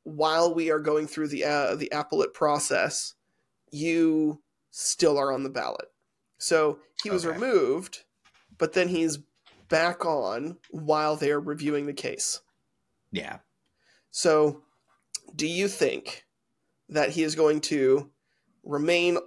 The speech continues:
Speaker 1: on the ballot? And if you think yes, do you think it's gonna be across the board, or do you think he's not gonna be on the ballot in some states?
Speaker 2: I
Speaker 1: And if you
Speaker 2: think
Speaker 1: think no, same question.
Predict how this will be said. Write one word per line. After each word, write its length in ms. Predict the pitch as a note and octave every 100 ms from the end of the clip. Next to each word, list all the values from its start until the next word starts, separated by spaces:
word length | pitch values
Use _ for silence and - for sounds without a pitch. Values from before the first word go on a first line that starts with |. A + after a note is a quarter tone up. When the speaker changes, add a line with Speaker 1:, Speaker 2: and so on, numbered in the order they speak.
| -
Speaker 1:
on 260 | D#3 E3
the 80 | F3+
ballot? 500 | F3+ G#2+ B2+ A2+ - _ _ _ _ _ _ -
And 180 | D3 D3+
if 200 | D3 E3+
you 80 |
think 320 | E3 E3 D3+ C#3+ -
yes, 760 | F#3+ F#3 F3+ C#3 - - - - _ _ _ _ _
do 80 | D#3+
you 60 | D#3
think 200 | D#3+ D3+
it's 120 | -
gonna 200 | D3+ C#3
be 240 | D3+ G#2 -
across 400 | D3 - C#3+ -
the 100 | C#3+
board, 420 | D3 E3+ B3 C#4 -
or 120 | D#3
do 60 | D#3
you 60 |
think 200 | D#3 E3
he's 180 | E3 D3+
not 360 | D3+ D#3+ D#3+ E3
gonna 180 | D#3+ D3+
be 100 | D3+
on 140 | C#3+
the 80 | C#3+
ballot 380 | C#3 C#3+ D3 -
in 140 | C#3
some 300 | - B2+ C3+
states? 560 | - - - - - - _ _ _ _ _ _ _ _ _ - - - - - _ _ _ -
Speaker 2:
I 160 | C#3 E3
Speaker 1:
And 60 |
if 60 | E3+
you 80 | F3+
Speaker 2:
think 180 | F#3 E3
Speaker 1:
think 100 | E3
no, 360 | E3 C3+ C3
same 280 | D3 D3+ C3
question. 480 | C#3+ C#3+ - - -